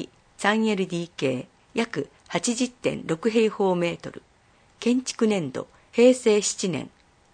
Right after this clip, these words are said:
家賃、旧、六万円から七万六千円。新、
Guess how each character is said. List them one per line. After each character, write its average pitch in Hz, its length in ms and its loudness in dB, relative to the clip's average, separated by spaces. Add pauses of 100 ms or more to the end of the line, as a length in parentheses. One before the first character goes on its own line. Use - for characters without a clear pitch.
家 220 120 0
賃、 - 280 -6 (360)
旧、 214 360 0 (240)
六 175 240 0
万 214 260 2
円 190 180 -2
か 170 140 -4
ら 160 160 -2
七 180 220 0
万 208 240 0
六 135 160 -6
千 131 340 -2
円。 113 180 -10 (500)
新、 208 380 -2